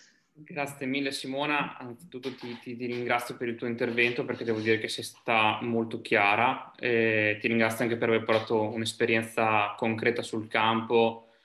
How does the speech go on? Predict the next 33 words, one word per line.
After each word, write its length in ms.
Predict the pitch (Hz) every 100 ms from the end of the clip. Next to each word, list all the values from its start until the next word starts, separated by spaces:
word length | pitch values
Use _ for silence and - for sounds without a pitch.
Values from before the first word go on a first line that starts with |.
| _ _ _
eh, 280 | 107 107 104
sia, 460 | - 123 117 -
diciamo, 460 | 123 107 - 104 107
pre, 480 | 127 123 127 117 -
eh, 260 | 110 104
durante, 500 | 107 113 113 110 107
ma, 160 | 110 104
insomma, 380 | - 113 104 101 -
anche 400 | - - 117 117
in 60 | 113
questo, 180 | 110 123
durante 400 | 117 113 113 113
questo 240 | - -
periodo 280 | 117 117 110
di 100 | 107
pandemia. 720 | 107 104 104 104 101 98 101 _ _ _ - -
Eh, 240 | 113 117
riprendo 440 | 117 127 143 147 131
le 100 | 123
tue 140 | 127
parole 600 | 127 127 135 151 131 117
per 260 | 117 107 107
arrivare 580 | 110 107 107 110 110 113
alla 120 | 113
seconda 440 | - - 113 107
tappa 480 | 107 110 104 - 110
del 120 | 107
nostro 320 | 107 107 - 117
viaggio, 420 | 117 123 123 117
che 260 | 113 104
appunto, 560 | 104 107 - 117 110 110
come 360 | 110 107 104 101
dicevi, 640 | 110 - 120 113 110 107